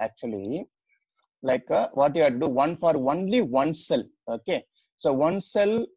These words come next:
it will have, what are the layers it will be there in the sense, example, what are the layers it will be there? So example, the one cell consists of one bit cell, like, uh, data in or metal or diffusion layer it will be there.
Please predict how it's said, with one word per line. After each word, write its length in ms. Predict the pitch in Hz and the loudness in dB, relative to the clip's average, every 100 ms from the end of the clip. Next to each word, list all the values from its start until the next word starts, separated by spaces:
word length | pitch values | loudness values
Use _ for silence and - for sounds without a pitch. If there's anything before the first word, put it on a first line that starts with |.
| - | -8
it 120 | 151 | -2
will 140 | 160 135 | -2 0
have, 340 | 139 147 170 120 | 0 0 0 0
what 180 | 143 | 2
are 80 | 180 | 2
the 100 | 170 | 4
layers 300 | 135 139 139 | 2 2 0
it 100 | - | -4
will 120 | 120 | -4
be 60 | 123 | -2
there 180 | 123 123 | 2 0
in 80 | 113 | -2
the 80 | |
sense, 260 | - 160 - | -8 -8 -8
example, 500 | 110 123 131 127 147 | -6 -4 -4 -4 -4
what 160 | 131 131 | -2 -2
are 80 | 147 | 0
the 40 | |
layers 200 | 147 139 | -2 -2
it 80 | 123 | -4
will 100 | 110 | -4
be 80 | 123 | -2
there? 200 | 147 - - - - | -2 -4 -8 -20 -10
So 120 | - | 0
example, 640 | 131 120 147 135 147 151 165 | 0 2 0 0 0 0 -2
the 120 | - | -2
one 280 | 117 127 143 | -2 0 -2
cell 340 | - 165 175 196 | -2 0 0 -2
consists 460 | 123 120 139 - - - | -4 -4 -6 -8 -10 -4
of 240 | 123 107 143 | -2 -2 -4
one 180 | 131 139 | -2 0
bit 160 | 135 - | -2 -4
cell, 240 | 113 98 - _ _ _ - | -6 -8 -10 _ _ _ -2
like, 300 | 123 123 131 | 0 2 4
uh, 220 | 127 135 | 4 4
data 440 | 117 127 127 147 | 2 0 4 4
in 220 | 135 120 - | 4 0 0
or 160 | 120 110 | -2 0
metal 420 | 117 113 147 143 | -2 0 2 2
or 80 | 120 | 2
diffusion 480 | 117 135 131 127 | 0 -2 -4 -2
layer 240 | 117 117 110 | -2 -2 -4
it 60 | 107 | -6
will 220 | - 104 | -8 -2
be 40 | |
there. 180 | 123 | 0